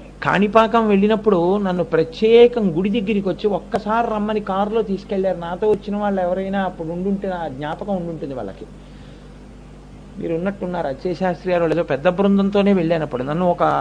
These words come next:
కుటుంబం ప్రత్యేకం తీసుకెళ్ళింది. తీసుకెళ్ళిన తర్వాత ఒక అమ్మాయిని తీసుకొచ్చి వాళ్ళు ఏడిచారు నా దగ్గర.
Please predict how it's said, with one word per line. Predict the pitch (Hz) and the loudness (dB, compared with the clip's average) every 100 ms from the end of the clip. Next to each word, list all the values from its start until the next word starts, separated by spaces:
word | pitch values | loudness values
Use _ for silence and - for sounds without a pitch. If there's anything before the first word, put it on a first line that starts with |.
| 143 | -2
కుటుంబం | 175 208 226 220 185 170 196 | -2 -2 2 4 4 4 0
ప్రత్యేకం | 165 156 - 240 233 202 | -2 -2 0 0 2 0
తీసుకెళ్ళింది. | 196 196 - 208 139 87 - - - - - - - - | 0 -4 0 -2 -2 -8 -14 -18 -20 -20 -20 -20 -12 -4
తీసుకెళ్ళిన | 202 262 - 277 254 240 | -2 -2 -2 -2 0 0
తర్వాత | 226 202 208 208 | 2 4 2 2
ఒక | 220 196 | 0 0
అమ్మాయిని | 160 190 233 247 226 | 0 4 4 4 2
తీసుకొచ్చి | 202 196 - 196 - 196 233 | 0 -2 0 -2 2 2 4
వాళ్ళు | 214 190 | 4 2
ఏడిచారు | 165 160 196 202 208 190 | 4 6 6 4 2 2
నా | 160 | -2
దగ్గర. | 135 147 | -4 -2